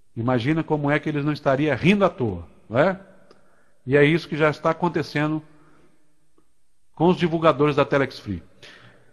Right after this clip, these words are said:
E quanto é o investimento? Como é que você se torna um divulgador? Pra você ser um divulgador, adquirir a sua central de divulgação,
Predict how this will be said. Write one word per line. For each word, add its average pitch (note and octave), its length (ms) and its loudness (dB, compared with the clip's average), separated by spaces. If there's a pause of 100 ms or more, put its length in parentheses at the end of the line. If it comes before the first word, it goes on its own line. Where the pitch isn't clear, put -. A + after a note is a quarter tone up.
(760)
E D#3+ 80 -4
quanto B3+ 520 8
é G#3 140 8
o G3+ 60 4
investimento? D3+ 760 2
Como G#3+ 260 4
é A#3+ 120 4
que A#3 140 -2
você G3+ 400 2
se G3 160 -4
torna G3 500 4
um F#3+ 80 0
divulgador? D3 640 2 (1400)
Pra D#3+ 100 6
você G3 320 2
ser - 240 2
um A3 80 2
divulgador, D3+ 520 2
adquirir D3+ 480 0
a F3+ 60 2
sua A3 280 0
central E3+ 680 4
de C3 120 -2
divulgação, B2 720 -2